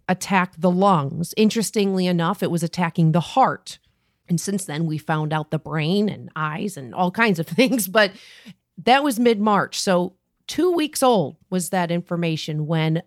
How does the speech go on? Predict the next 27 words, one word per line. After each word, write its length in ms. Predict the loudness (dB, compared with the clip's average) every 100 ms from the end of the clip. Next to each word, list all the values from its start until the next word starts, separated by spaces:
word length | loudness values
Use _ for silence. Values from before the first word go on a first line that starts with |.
| _ _ -2
I 220 | 2 2
was 200 | 0 -2
affected 400 | -2 -4 -2 -4
by 180 | -4 -6 _
a 160 | -4 -2
virus 640 | 0 0 0 -4 -4 -10 _ _
that, 600 | 0 2 2 0 -6 -14 _ _ _ _ -2
interestingly 640 | 0 0 -2 2 2 4
enough, 540 | 4 4 2 0 -4 _ _ _ _ -2
went 240 | 0 0
to 100 | 0
my 140 | 2 4
heart. 460 | 2 0 -8 -20 _ _ _ _ _ -8
And 120 | -6
I'm 80 | -6
still 280 | -4 -4 -4
to 100 | -4
this 200 | -6 -4
day, 200 | -2 -2
it's 160 | -6
June 520 | -12 -2 0 2 0
when 180 | 0 0
this 200 | -2 -4
is 140 | -10 -8
airing, 460 | -6 -6 -8 -10 -12 _ _
still 300 | -8 0 0
dealing 540 | 2 2 2 0 -2